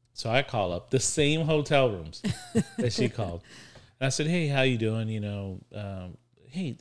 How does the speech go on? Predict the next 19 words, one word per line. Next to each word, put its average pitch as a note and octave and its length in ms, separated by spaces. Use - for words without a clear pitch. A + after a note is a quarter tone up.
uh, G#2+ 140
do C#3 160
you G3+ 60
guys A3+ 220
have E3 160
any C3+ 180
vacancies A2 720
and E2 180
preferably A2+ 560
non-smoking?" G#2+ 840
Guy's A2+ 200
like, G2+ 120
"Oh, C4+ 140
yeah, F#3 480
we C3+ 120
got F#3+ 140
a G2 40
whole D#3 200
bunch." D3+ 560